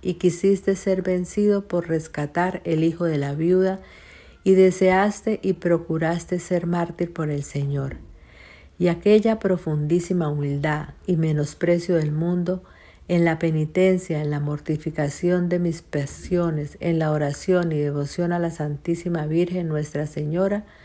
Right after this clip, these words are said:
que tú en tan sublime grado tuviste, para que siguiendo tus pisadas con tu favor, sea partícipe de tus altos merecimientos y de la corona que tú posees en el cielo.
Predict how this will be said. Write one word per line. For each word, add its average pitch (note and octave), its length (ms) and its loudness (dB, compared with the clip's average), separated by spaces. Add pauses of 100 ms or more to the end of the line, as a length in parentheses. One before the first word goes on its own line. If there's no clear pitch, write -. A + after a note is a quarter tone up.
(520)
que F3 180 4
tú F3+ 420 0
en E3 200 0
tan D#3+ 240 0
sublime F3 540 0
grado G3+ 420 2
tuviste, G3 640 0 (460)
para F3 240 2
que F3+ 100 0
siguiendo G#3 640 2
tus F3+ 240 0
pisadas D#3 680 0
con D#3+ 240 -2
tu E3 120 -4
favor, E3+ 480 -2 (220)
sea F#3 380 2
partícipe G3+ 1080 0
de E3 180 2
tus D#3+ 280 -6
altos F3+ 360 0
merecimientos F3+ 1040 -2
y - 60 -6
de E3 200 2
la D3 180 -2
corona F3 460 -2
que D#3 120 -2
tú D3 180 -8
posees D#3 560 -2
en D3 140 -4
el C#3 120 -6
cielo. - 420 -8